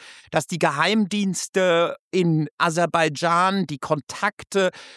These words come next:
kontrollieren, mit wem wir zu tun haben.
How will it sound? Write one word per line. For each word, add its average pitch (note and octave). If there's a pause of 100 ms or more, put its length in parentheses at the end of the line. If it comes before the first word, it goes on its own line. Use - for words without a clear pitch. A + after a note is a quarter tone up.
(120)
kontrollieren, F#3+
mit E3
wem F3
wir G3+
zu E3
tun A#3+
haben. C#3